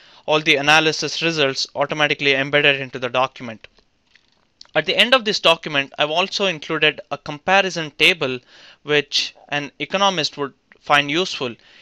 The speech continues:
You can go ahead and take a look at all the coefficient estimates for public capital and other economic variables based on each of these different models.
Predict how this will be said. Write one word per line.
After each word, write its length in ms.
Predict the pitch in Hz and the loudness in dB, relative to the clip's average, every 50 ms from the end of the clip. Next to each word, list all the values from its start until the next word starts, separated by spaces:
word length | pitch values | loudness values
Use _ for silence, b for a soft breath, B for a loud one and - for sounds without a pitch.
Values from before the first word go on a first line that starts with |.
| b b b | b b b
You 140 | - 156 - | -10 -4 -2
can 180 | - 170 170 | -2 -2 -2
go 200 | 156 143 190 208 | -2 -2 0 0
ahead 100 | 240 254 | 2 2
and 180 | 233 196 - _ | 0 -4 -4 _
take 240 | 175 170 170 - - | 2 2 2 0 -2
a 60 | 135 | -4
look 340 | 147 147 151 170 - - 170 | -2 0 0 -2 -2 2 0
at 240 | 151 143 - - _ - | 0 0 0 -6 _ 0
all 200 | 156 160 170 170 | 0 2 2 2
the 360 | 160 160 151 147 143 135 b b b b b b b b b b | 2 2 2 2 0 -2 b b b b b b b b b b
coefficient 480 | - 175 165 - 180 - - 160 156 - | -2 -2 -2 -2 -4 -4 -4 -4 -4 -6
estimates 480 | - 139 - - 160 156 151 147 - - | -6 -6 -4 -4 0 0 0 0 0 -4
for 320 | - 151 143 139 139 139 - _ - | -2 0 2 2 2 0 -4 _ 0
public 300 | 143 139 143 143 - - | 0 0 0 -4 -4 -2
capital 520 | 170 175 190 - 175 - - 135 131 120 - | -4 -4 -4 -4 -6 -4 -4 -4 -4 -4 -6
and 240 | - 139 135 135 131 - - | -4 -4 -4 -4 -8 -4 -2
other 180 | 139 143 156 | 0 2 2
economic 560 | 156 147 - - 156 147 139 139 139 131 - - | 2 2 0 -2 -4 -2 -2 -2 -2 -6 -6 -2
variables 640 | 139 170 208 220 190 151 147 131 127 - - - | 0 0 2 2 0 -2 -2 -4 -4 -4 -6 -8
based 340 | - - - 156 160 - 170 | -8 0 0 0 0 2 -2
on 140 | 156 151 131 | -2 -2 -2
each 200 | 151 185 - 185 | -6 -4 -2 -4
of 120 | 170 151 | -4 -2
these 180 | 147 135 127 - | -4 -6 -4 -4
different 320 | 139 127 - 135 127 123 | -6 -4 -4 -6 -6 -4
models. 540 | 120 123 123 120 110 104 101 - - - | -4 -2 -2 -2 -4 -8 -12 -12 -12 -12